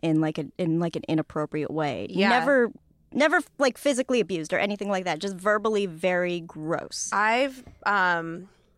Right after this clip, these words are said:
Speaker 2: actually, oh, I forget his name. Ah, why am I blanking? But someone was telling me, and it's a guy who hosts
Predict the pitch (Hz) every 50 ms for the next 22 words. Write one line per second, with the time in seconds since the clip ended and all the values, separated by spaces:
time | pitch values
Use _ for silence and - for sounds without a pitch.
0 | - - _ - 208 202 - - - 240 233 220 208 196 190 185 185 - _ _
1 | _ - 196 185 175 180 175 - 180 175 170 170 156 160 - 165 156 160 165 170
2 | _ - - - - _ _ _ _ _ _ _ _ _ _ _ _ _ _ _
3 | _ _ _ _ - - - - - - - - 220 226 214 202 196 180 170 170
4 | 165 165 - 170 165 170 170 - 220 220 214 - - 254 254 285 294 302 294 294
5 | - - 240 208 202 202 202 202 196 190 185 185 190 - - 180 185 185 - -
6 | 196 - 185 175 185 185 190 190 185 180 175 175 165 165 165 175 170 165 - -
7 | -